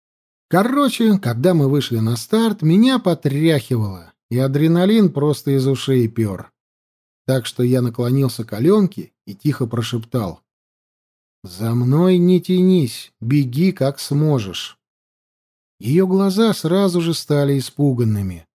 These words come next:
«Одна среди такой толпы в чужой стране,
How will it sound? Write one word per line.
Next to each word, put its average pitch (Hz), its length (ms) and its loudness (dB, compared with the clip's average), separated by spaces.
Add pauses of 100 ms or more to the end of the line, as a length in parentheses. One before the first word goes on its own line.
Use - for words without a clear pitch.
(680)
«Одна 113 580 -2
среди 123 440 -2
такой 139 400 0
толпы 151 500 0
в - 80 -8
чужой 143 380 2
стране, 151 680 0